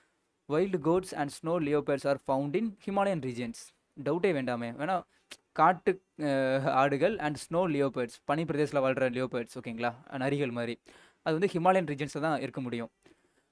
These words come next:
கிர் ஃபாரஸ்ட்லயோ இல்ல பெனின்சுலா ரீஜன்லயோ வந்து பனிப்பொழிவு இருக்காது அந்த அளவுக்கு. ஓகேங்களா? கம்பேரிங் ஹிமாலயன் ரீஜன்.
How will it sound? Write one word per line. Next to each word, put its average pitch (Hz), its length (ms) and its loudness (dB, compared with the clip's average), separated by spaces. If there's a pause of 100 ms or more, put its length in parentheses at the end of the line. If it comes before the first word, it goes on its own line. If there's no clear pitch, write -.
(1000)
கிர் 165 420 -2
ஃபாரஸ்ட்லயோ 180 440 4
இல்ல 180 140 4
பெனின்சுலா 170 340 2
ரீஜன்லயோ 156 320 2
வந்து 147 240 2
பனிப்பொழிவு 156 500 0
இருக்காது 131 300 0
அந்த 120 120 -2
அளவுக்கு. 120 340 -4 (160)
ஓகேங்களா? 113 340 -10
கம்பேரிங் 190 540 2
ஹிமாலயன் 135 360 0
ரீஜன். 113 260 -10